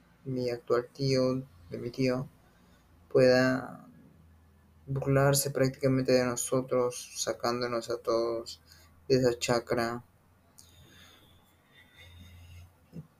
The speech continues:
para que ella tome el control sobre eso,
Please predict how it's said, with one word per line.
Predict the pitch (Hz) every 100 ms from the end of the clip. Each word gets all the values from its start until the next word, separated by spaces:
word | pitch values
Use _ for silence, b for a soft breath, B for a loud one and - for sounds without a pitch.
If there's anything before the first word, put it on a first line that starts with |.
| _ -
para | 190 185
que | - 180
ella | 175 170 170
tome | 170 165
el | 143
control | 147 139 160 165 160
sobre | 147 139 143 156 160
eso, | - 160